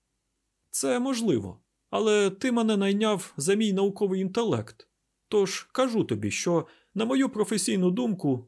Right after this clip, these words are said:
такого не буде. Думаю, нам варт податися обхідним шляхом. Коли я став рухатись у цьому напрямку, то спершу почав розглядати різні штуки, які літають без крил.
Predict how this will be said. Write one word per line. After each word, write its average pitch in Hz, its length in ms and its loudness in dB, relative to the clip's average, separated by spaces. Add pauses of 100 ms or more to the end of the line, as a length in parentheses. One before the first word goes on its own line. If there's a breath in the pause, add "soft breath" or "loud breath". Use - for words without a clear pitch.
такого 226 360 0
не 254 140 0
буде. 110 340 -4 (720)
Думаю, 214 560 2
нам 208 220 0
варт 196 320 0
податися 180 720 0
обхідним 208 520 -2
шляхом. 117 480 -6 (1000)
Коли 214 300 0
я 202 100 2
став 196 280 -2
рухатись 185 440 -2
у 175 40 -6
цьому 185 260 -2
напрямку, 127 680 -4 (100)
то 196 200 2
спершу - 480 -2
почав 196 320 -2
розглядати 175 720 0
різні 202 340 -4
штуки, - 340 -2
які 123 360 -2
літають 143 440 -2
без 180 180 -4
крил. 107 280 -8